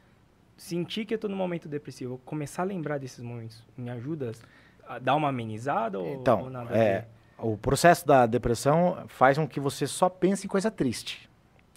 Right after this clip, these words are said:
Speaker 2: Nesse momento, não adianta falar de coisas alegres, porque ela tá, ela tá numa vibração baixa. Tem um estudo feito pelo Nicolas Tesla. É um estudo bem antigo,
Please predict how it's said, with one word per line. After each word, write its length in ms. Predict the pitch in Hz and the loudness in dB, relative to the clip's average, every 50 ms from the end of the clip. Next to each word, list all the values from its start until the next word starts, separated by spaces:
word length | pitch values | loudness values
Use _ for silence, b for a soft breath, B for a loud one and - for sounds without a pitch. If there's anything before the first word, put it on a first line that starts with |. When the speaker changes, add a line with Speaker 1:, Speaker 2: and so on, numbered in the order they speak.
| B B B B B B _ | B B B B B B _
Speaker 2:
Nesse 320 | 117 131 175 214 - - | 8 10 10 10 10 10
momento, 720 | 208 185 160 147 147 160 185 202 190 - 139 117 101 - - - - | 8 10 10 10 8 8 6 6 6 2 0 -2 -2 -4 -10 -18 -10
não 160 | - 110 123 165 | -2 2 4 4
adianta 320 | 185 151 160 185 180 - | 6 6 4 2 2 0
falar 280 | - - 135 123 123 120 | 2 4 6 6 6 6
de 140 | 104 - | 4 -2
coisas 320 | - - 117 113 101 95 113 | -2 0 0 0 0 0 0
alegres, 360 | 117 113 113 120 123 135 139 | 2 4 4 2 2 -2 -6
porque 200 | - - - - | -8 -8 0 4
ela 120 | 135 139 | 4 4
tá, 340 | 135 - 151 151 170 185 185 - - - - | 6 6 6 6 6 6 2 -2 -10 -8 -4
ela 160 | 120 117 113 | -2 -2 0
tá 140 | 113 143 147 | 4 4 4
numa 480 | 156 160 156 151 151 147 143 139 135 127 | 4 4 4 4 6 6 6 6 4 4
vibração 400 | 110 135 127 - 117 - 151 151 | 2 0 0 0 -2 -2 -6 -4
baixa. 320 | 139 110 98 92 - - - _ _ _ _ B B B B B B B B B B B B B B | -4 -4 -4 -4 -10 -14 -16 _ _ _ _ B B B B B B B B B B B B B B
Tem 140 | - 147 | 2 4
um 80 | 170 175 | 6 4
estudo 380 | 151 - - - 165 165 135 117 | 4 2 4 6 6 6 6 2
feito 340 | - - - 139 127 - - | -2 4 4 4 4 4 2
pelo 300 | - 131 123 123 120 117 | 4 4 6 6 6 4
Nicolas 420 | 113 131 - - 143 139 135 - | 4 0 0 0 0 0 0 -2
Tesla. 380 | - - 120 113 107 110 98 92 95 - - - _ - _ _ _ _ _ _ _ _ _ | 0 2 2 2 2 2 -4 -10 -10 -12 -18 -20 _ -20 _ _ _ _ _ _ _ _ _
É 120 | - 87 104 | -14 -10 -8
um 60 | 117 | -8
estudo 280 | 123 123 - 151 147 139 | -8 -6 -8 -8 -6 -2
bem 180 | 123 131 147 165 | -2 -2 -2 -2
antigo, 380 | 175 - - 120 117 107 107 | -8 -8 -6 -6 -6 -6 -8